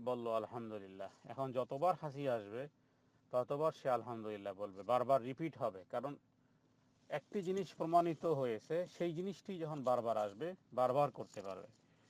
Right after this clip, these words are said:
কিন্তু কেউ যদি আলহামদুলিল্লাহর সাথে আর কিছু মিলিয়ে দেয়, তাহলেই বেদা হবে, কারণ যেখানে যতটুকু ততটুকুই। বাকি সেই কাজ বারবার করার, আহ,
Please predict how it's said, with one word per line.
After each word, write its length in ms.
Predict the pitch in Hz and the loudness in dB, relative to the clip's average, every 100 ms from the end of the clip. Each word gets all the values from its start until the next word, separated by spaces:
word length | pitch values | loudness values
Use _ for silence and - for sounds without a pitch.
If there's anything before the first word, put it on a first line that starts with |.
| _ _ - | _ _ -8
কিন্তু 220 | 156 160 | -6 -4
কেউ 140 | 165 | -2
যদি 400 | 165 165 151 165 | 0 -2 -2 2
আলহামদুলিল্লাহর 720 | 165 135 131 139 135 135 131 - | 4 4 2 -2 -2 -2 -2 -2
সাথে 200 | 127 123 | -2 0
আর 100 | 110 | 0
কিছু 200 | 120 117 | -4 -8
মিলিয়ে 360 | 117 120 117 117 | -6 -4 -4 -4
দেয়, 200 | 113 127 - _ _ _ _ _ _ _ _ _ - | -4 -8 -12 _ _ _ _ _ _ _ _ _ -2
তাহলেই 340 | 123 135 156 | 2 2 2
বেদা 340 | 127 107 104 | 0 2 2
হবে, 240 | 95 101 90 - - | 2 -2 -10 -18 -14
কারণ 260 | - 120 110 | -6 -6 -4
যেখানে 400 | 143 147 208 202 | -4 -2 -2 4
যতটুকু 480 | 165 147 117 107 | 4 2 -6 -8
ততটুকুই। 580 | - 113 135 117 104 98 85 _ _ _ _ _ _ _ | -6 -6 -6 -10 -10 -16 -18 _ _ _ _ _ _ _
বাকি 280 | - 165 202 | 0 2 2
সেই 320 | 185 - 185 | -2 2 2
কাজ 260 | 170 156 127 92 - - | 4 4 4 2 -18 -12
বারবার 480 | 104 135 135 156 160 | 4 6 8 8 6
করার, 320 | - 113 98 - _ _ _ _ _ _ _ _ _ _ _ | 4 0 -2 -6 _ _ _ _ _ _ _ _ _ _ _
আহ, 500 | 113 110 110 101 - | 0 2 0 -2 -14